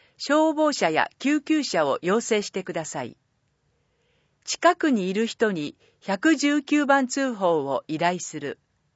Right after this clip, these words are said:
通信可能な携帯電話を使用する。固定電話、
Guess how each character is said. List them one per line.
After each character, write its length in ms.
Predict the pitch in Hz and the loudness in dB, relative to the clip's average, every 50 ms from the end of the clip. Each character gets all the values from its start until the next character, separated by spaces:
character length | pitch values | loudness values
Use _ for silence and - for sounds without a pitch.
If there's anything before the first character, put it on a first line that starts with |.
| _ _ _ _ _ _ _ _ _ _ _ | _ _ _ _ _ _ _ _ _ _ _
通 240 | - - 285 320 349 | -6 0 2 2 2
信 320 | 349 - 330 320 320 320 294 | 2 2 0 -2 -2 -2 -4
可 220 | - 262 262 254 | -2 -2 0 0
能 200 | 262 269 269 262 | 0 0 0 0
な 220 | 247 247 240 240 240 | 2 2 2 0 0
携 220 | 247 262 294 294 - | -2 -2 -2 0 0
帯 200 | 277 277 277 233 | 0 0 2 2
電 220 | 269 254 247 214 | 0 0 0 -2
話 180 | 170 147 139 127 | -2 -4 -6 -6
を 80 | 127 | -8
使 200 | - - - 147 | -10 -8 -4 0
用 160 | 156 165 160 | 0 0 0
す 200 | 151 - - 147 | -2 -6 -10 -8
る。 200 | 135 131 - - _ _ _ _ _ _ _ _ _ _ _ _ _ _ _ _ _ _ _ | -8 -8 -10 -12 _ _ _ _ _ _ _ _ _ _ _ _ _ _ _ _ _ _ _
固 160 | - 233 233 | 0 2 2
定 260 | 233 - 339 339 339 285 | 4 4 4 4 4 4
電 280 | 330 311 277 220 175 | 2 2 2 0 0
話、 180 | 147 131 131 | -2 -2 -2